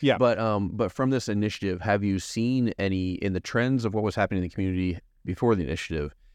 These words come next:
Speaker 2: and the trends after, have you seen the positive impact of this, of this Narcan initiative on some numbers or anything, or is that hard, really hard to quantify?
Speaker 1: It's hard to quantify,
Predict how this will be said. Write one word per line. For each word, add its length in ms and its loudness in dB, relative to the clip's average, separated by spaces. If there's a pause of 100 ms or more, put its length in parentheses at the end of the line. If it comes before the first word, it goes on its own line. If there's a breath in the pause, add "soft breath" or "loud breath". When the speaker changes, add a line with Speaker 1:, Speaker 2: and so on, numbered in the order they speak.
(120)
Speaker 2:
and 80 -4
the 60 0
trends 400 -2
after, 360 0
have 140 2
you 120 0
seen 420 0
the 100 0
positive 480 0
impact 500 -2
of 60 -4
this, 240 -2 (120)
of 80 -4
this 100 0
Narcan 600 0
initiative 560 0
on 120 -4
some 220 -4
numbers 340 2
or 60 0
anything, 260 0
or 60 0
is 60 0
that 140 2
hard, 220 0
really 200 2
hard 180 2
to 60 -6
quantify? 480 -4 (140)
Speaker 1:
It's 200 0
hard 200 4
to 60 2
quantify, 840 0